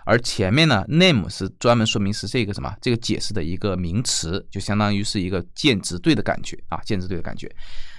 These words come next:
好，那接下来呢，我们再给大家介绍一下，在我们这个地方呢，还有一，还有一种可能性，就是有些时候啊，我们看到的，呃，像这个页面中啊，像这个页面中，比如说你看这地方是不是会显示有个建议用手机号码注册，对不对？然后我们一点，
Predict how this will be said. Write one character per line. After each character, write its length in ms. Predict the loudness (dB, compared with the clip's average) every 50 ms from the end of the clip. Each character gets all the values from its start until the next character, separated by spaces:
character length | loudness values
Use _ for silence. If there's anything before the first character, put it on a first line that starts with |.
| -12 0 4
好， 140 | 6 6 6
那 100 | 6 4
接 240 | 2 4 2 2 4
下 140 | 6 8 8
来 80 | 8 8
呢， 120 | 8 6
我 60 | 6
们 140 | 6 4 6
再 180 | 6 6 6 6
给 140 | 4 2
大 100 | 4 6
家 100 | 6 6
介 160 | 6 4 2 0
绍 240 | 2 4 4 4
一 60 | 4 4
下， 180 | 2 2 2
在 240 | 4 6 6 6 6
我 140 | 6 4 2
们 160 | 2 0 2
这 100 | 2 2
个 60 | 4
地 100 | 4 4
方 120 | 2 2 2
呢， 40 |
还 200 | 0 2 4 6
有 80 | 6 6
一， 160 | 4 2 0 0
还 160 | 4 6 6
有 40 | 6
一 20 |
种 160 | 6 4 2 0
可 120 | 0 -2
能 100 | -2 -2
性， 120 | -2 0
就 140 | 0 0 0
是 180 | 0 0 -2 -4 -6 -8 -8 -2
有 120 | 0 2
些 80 | 2 4
时 120 | 4 6
候 60 | 6
啊， 60 | 6 6
我 100 | 6 4
们 100 | 0 -2
看 260 | 2 4 4 4 6
到 160 | 4 4 4
的， 240 | 4 2 0 0 -2 -4 -8 -14 -12 -4
呃， 300 | 0 2 2 2 2 0
像 220 | 0 2 2 2 4
这 140 | 4 4 4
个 120 | 2 0 0
页 140 | 2 2 4
面 180 | 4 4 2 2
中 160 | 2 0 2
啊， 180 | 2 0 0 -2 -4 -10 -12 -14 -4
像 160 | 0 0 2
这 100 | 2 2
个 60 | 2
页 100 | 4 4
面 160 | 4 2 2 2
中， 160 | 0 0 0
比 100 | 0 0
如 80 | 2
说 140 | 4 4 4
你 80 | 4 4
看 160 | 4 2 2 -2 -8 -8 0
这 120 | 2 4
地 80 | 6 6
方 80 | 4
是 80 | 2 0
不 60 | -4
是 100 | -4 -2
会 100 | -2 -2
显 240 | -2 -2 -2 -2 -2
示 120 | -2 -2
有 80 | 0 0
个 100 | 0 -2
建 340 | 0 2 2 4 4 4 4
议 160 | 4 2 2
用 180 | 2 2 2
手 320 | 2 0 0 0 0 0 -2
机 220 | -2 -2 -2 -2
号 180 | 0 2 2 4
码 140 | 4 2 0
注 160 | -2 -4 -6
册， 180 | -4 -4 -4 0
对 120 | 2 4
不 20 | 4
对？ 140 | 4 4 2 -4 -10 -4 2
然 100 | 4 6
后 100 | 6 4 4
我 100 | 2 2
们 140 | 2 2
一 60 | 2 0
点， 300 | 0 2 2 2 2